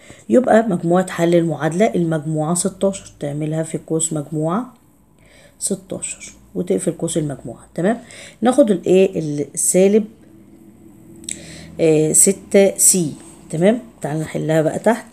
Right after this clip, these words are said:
ادي أربعة سالب ستة. هنا هنودي السالب أربعة، الأربعة بعكس إشارتها، الأربعة موجبة، خلي بالك بالإشارة اللي قدامها مش باللي بعديها، يبقى السالب ستة سي هتفضل زي ما هي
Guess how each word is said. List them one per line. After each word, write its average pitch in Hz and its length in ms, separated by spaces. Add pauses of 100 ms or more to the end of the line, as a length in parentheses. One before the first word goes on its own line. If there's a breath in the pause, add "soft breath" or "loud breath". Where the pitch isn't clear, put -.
(300)
ادي 180 240
أربعة 170 580
سالب 160 380
ستة. - 320 (580 loud breath)
هنا 247 260
هنودي 185 420
السالب 190 420
أربعة، 190 540
الأربعة 170 480
بعكس 180 340
إشارتها، 156 420
الأربعة 160 680
موجبة، 165 420
خلي 151 240
بالك 175 300
بالإشارة 151 440
اللي 175 100
قدامها 170 280
مش 185 200
باللي 170 220
بعديها، 143 380 (520 loud breath)
يبقى 202 180
السالب 170 520
ستة - 400
سي 196 340 (140)
هتفضل 175 400
زي 165 260
ما 156 100
هي 143 160